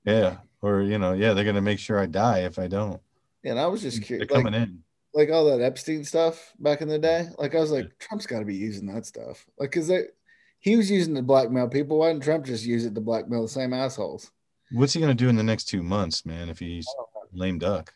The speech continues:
Speaker 1: I mean,
Speaker 2: I don't know, man. I don't, this could drag out. This
Speaker 1: I hope
Speaker 2: could
Speaker 1: he's
Speaker 2: drag
Speaker 1: laying,
Speaker 2: out. I think
Speaker 1: hope
Speaker 2: it's
Speaker 1: he's laying
Speaker 2: supposed to be
Speaker 1: some
Speaker 2: by
Speaker 1: bombs.
Speaker 2: December third or fourth. It's supposed to be done.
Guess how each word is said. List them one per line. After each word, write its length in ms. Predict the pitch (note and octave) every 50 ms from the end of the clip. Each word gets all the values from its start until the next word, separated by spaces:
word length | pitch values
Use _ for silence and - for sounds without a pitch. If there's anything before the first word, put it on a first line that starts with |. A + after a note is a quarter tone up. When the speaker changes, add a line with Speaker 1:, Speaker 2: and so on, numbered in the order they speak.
| _ _ -
Speaker 1:
I 40 |
mean, 380 | E2+ E2+ E2 E2 D#2+ D#2 D#2 D#2 _ _ _ _ -
Speaker 2:
I 60 | C3
don't 120 | E3 D3+ A#2 A2
know, 100 | B2 C3+
man. 380 | A#2 F#2+ F2+ F#2 G2 G2+ A#2 - _ _ -
I 40 | C3
don't, 220 | C#3+ C3+ - - - - _ _ -
this 160 | C#3+ D#3+ -
could 160 | - E3+ C#3
drag 300 | B2 C3+ C#3 C3+ C3+ C#3
out. 340 | D3 F3 E3+ - - - - _ _ _ _ - - _ _ _ _ _ _ _ _ _ _ _ _ _ _ _ _ _ _ _ _ _ _ _ _ _ _ _ _ _ _ _ _ _ -
This 60 | -
Speaker 1:
I 20 |
hope 60 | G#2 -
Speaker 2:
could 80 | F3
Speaker 1:
he's 80 | - B2
Speaker 2:
drag 200 | B2+ B2+ C3 C3
Speaker 1:
laying, 120 | D3 D#3
Speaker 2:
out. 120 | C#3+ B2+ - - - - _ _ _
I 80 | - C#3
think 120 | D3 G#3+
Speaker 1:
hope 80 | A3+ G3
Speaker 2:
it's 100 | D#3+ -
Speaker 1:
he's 60 | - -
laying 80 | - F#2
Speaker 2:
supposed 60 | -
to 40 | -
be 40 | C3+
Speaker 1:
some 40 | A#2+
Speaker 2:
by 120 | A#2 B2 A#2
Speaker 1:
bombs. 200 | A#2 A2+ - -
Speaker 2:
December 640 | - C#3+ C#3 C3 B2+ B2 B2 B2 A#2+ A#2+ A#2 A2 - -
third 260 | C3+ C3 C3 C3 B2
or 100 | A#2+ A2
fourth. 440 | - - B2+ C3 C3 A#2 G#2+ G2 - - - _ -
It's 120 | F2 -
supposed 240 | _ - A2+ A2+ -
to 60 | -
be 80 | G2+ G2
done. 420 | F#2+ A2 A2+ A#2 G2+ F#2 F2+ G2+